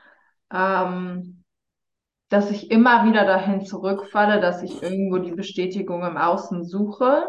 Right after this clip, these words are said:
also dass ich mich davon so ein Stück weit abhängig mache.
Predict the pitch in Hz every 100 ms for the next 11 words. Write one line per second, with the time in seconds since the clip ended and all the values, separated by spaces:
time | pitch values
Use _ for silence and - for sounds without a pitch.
0 | 240 180 170 170 - 185 - 185 185 180
1 | 185 180 180 175 - 175 170 170 - 165
2 | 196 202 220 214 220 226 277 294